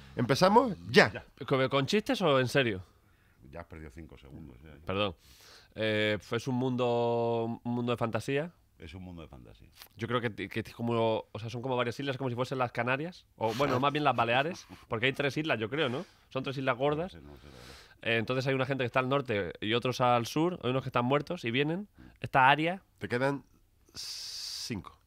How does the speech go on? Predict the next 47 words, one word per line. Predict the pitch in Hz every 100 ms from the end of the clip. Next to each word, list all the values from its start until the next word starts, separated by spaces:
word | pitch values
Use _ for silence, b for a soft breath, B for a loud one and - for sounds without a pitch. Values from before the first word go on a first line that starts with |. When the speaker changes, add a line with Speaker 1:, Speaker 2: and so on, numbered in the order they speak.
| -
Speaker 2:
Esta | 117 - 143
área | 151 156 170
que | 156 123
es, | 117 - - -
que | 117 113
al | 113
principio | 110 135 139
parece | 131 127
una | 131
niñita, | 123 131 143 113
pero | 107
luego | 120 127
le |
dan | 117 123
una, | 123 120 120
una | 123 120
navajilla | 117 110 139 143 104 82
y, | 104
Speaker 3:
Mm. | 76
Speaker 2:
y, | 85 104 - 107
y |
se | 98 101
carga | - 117 120
a | 120
todo | 117
Dios. | 120 147 175
Speaker 1:
Ya. | 131 - _ _ -
Speaker 3:
Mm. | 76 - -
Speaker 1:
Eso | 107 107
es | -
Juego | 113 98
de |
Tronos. | 87 85
Ahora | - 139 156
lo | 123
mismo, | 143 160
pero | 127
en | 113
quince | 123 113 98
segundos. | 92 87 87
Speaker 2:
¿Eso | - 156
han |
pasado | 160 190
treinta | 185 170
segundos | 175 165
ya? | 226 -
Speaker 1:
Mm. | 98